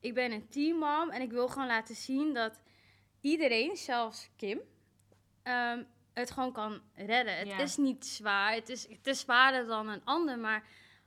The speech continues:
Speaker 1: als jij doelen hebt, dan moet je die gewoon behalen. En mijn doel is altijd geweest, "Oké, ik ga gewoon die H B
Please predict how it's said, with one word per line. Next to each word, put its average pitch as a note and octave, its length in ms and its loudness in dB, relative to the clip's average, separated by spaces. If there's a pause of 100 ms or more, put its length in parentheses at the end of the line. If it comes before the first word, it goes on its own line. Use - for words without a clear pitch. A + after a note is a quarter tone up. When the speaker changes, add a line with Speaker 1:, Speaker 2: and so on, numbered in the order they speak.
Speaker 1:
als A#3+ 180 -6
jij B3+ 260 2
doelen C#4+ 340 2
hebt, G#3+ 160 -2
dan A3+ 100 -4
moet B3+ 180 -4
je A#3+ 60 -12
die A#3+ 140 -6
gewoon G#3+ 260 -8
behalen. A3 500 0
En G3+ 180 -4
mijn A3+ 200 2
doel A3+ 180 -4
is G#3+ 80 -6
altijd G3 180 -12
geweest, G3 200 -8
"Oké, G3+ 120 -10
ik E3 260 -6
ga F3+ 180 -12
gewoon G3 180 -12
die F3+ 100 -10
H F3+ 140 -6
B F3+ 40 -14